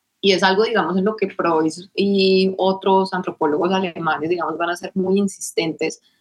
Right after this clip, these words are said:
el objeto es parte de un sistema de pensamiento. Y para comprender ese objeto, eh, hay que tener los relatos mitológicos y los cantos, pero hay que tenerlos en el idioma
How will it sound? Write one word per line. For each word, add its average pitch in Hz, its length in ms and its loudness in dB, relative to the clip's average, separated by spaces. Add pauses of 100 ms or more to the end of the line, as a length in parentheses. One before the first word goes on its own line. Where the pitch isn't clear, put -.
(360)
el 202 160 4
objeto 220 540 0
es 269 180 -4
parte 240 380 0
de 240 100 0
un 226 60 -4
sistema 220 440 0
de 220 120 0
pensamiento. 180 800 0 (1080)
Y 202 340 2
para 202 220 4
comprender 196 420 4
ese 202 160 2
objeto, 254 840 -2
eh, 156 720 0
hay 180 220 2
que 226 100 -2
tener 214 340 0
los 185 200 2
relatos 180 800 0 (100)
mitológicos 170 760 -2
y 170 40 0
los 156 240 -6
cantos, 175 560 -2 (360)
pero 220 160 4
hay 180 100 2
que 220 100 0
tenerlos 170 400 -2 (160)
en 208 180 2
el 196 160 2
idioma 208 800 0